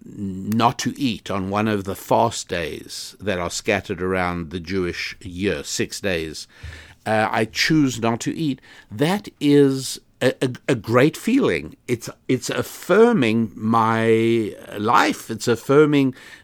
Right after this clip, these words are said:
uh, my joie de vivre and my, my vitality because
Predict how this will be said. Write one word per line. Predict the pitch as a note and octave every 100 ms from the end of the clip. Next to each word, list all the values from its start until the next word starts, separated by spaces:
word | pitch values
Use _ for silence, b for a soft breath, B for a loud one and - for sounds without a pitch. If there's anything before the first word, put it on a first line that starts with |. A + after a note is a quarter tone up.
| - -
uh, | A2+ G#2+
my | G2+ G2+ G2+ G2+ G2 G2
joie | - G#2+ A2+
de | C3+ C#3
vivre | C3 F3 A3+ G#3+ A2
and | G#2
my, | G2+ G#2 F2
my | F#2+ F#2+ G2
vitality | E2+ G2+ - E3 D4 E3+ G2
because | D#2 F#2+ - G#2